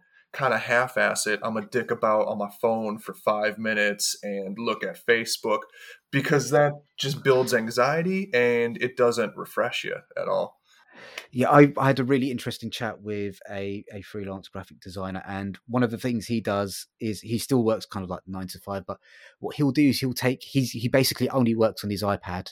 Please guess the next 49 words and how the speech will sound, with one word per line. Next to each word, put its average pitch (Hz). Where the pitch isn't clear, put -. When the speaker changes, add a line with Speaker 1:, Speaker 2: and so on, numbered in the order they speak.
Speaker 2:
Now, 107
well, 113
most 120
of 107
the 98
time 104
he 101
works 98
on 104
his 98
iPad 98
tablet 98
device, 95
and 123
he'll 117
take 135
his 127
tablet 113
device, 107
go 107
out 104
to -
the 101
park 101
or 98
a -
coffee -
Speaker 1:
Okay. 90
Speaker 2:
shop, 98
and 98
he'll 107
do 107
his 98
work 104
there. 110
And 104
most 127
of 131
the 123
<laughs> -
other 143
artists 135
that -
I've 127
spoken 135
to 131
find 120
that 113
idea, 110